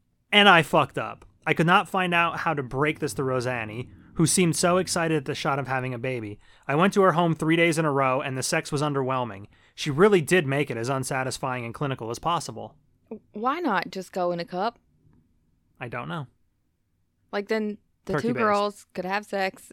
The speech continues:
Speaker 2: and
Speaker 1: Well, they don't even have to have sex.
Speaker 2: I
Speaker 1: You
Speaker 2: mean, it does work better if you, like, are turned on and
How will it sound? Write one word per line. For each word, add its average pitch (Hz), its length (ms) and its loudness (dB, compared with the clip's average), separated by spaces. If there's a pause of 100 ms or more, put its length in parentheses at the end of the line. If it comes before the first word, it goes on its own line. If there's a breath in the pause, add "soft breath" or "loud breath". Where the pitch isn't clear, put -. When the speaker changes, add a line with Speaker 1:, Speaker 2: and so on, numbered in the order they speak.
Speaker 2:
and 165 240 -10
Speaker 1:
Well, 156 80 -6
they 185 60 2
don't 202 120 2
even 170 120 0
have 160 160 0
to 156 60 -2
have 120 120 -4
sex. - 420 -8 (640)
Speaker 2:
I 285 60 0
Speaker 1:
You 285 40 2
Speaker 2:
mean, 277 200 4 (180)
it 262 200 -2
does 277 240 4
work 208 240 -2
better 226 300 -2
if 202 180 -6
you, 170 440 -8 (1400)
like, - 160 -14 (200)
are - 340 -6 (100)
turned 165 240 -8
on 165 340 -2
and 147 340 -8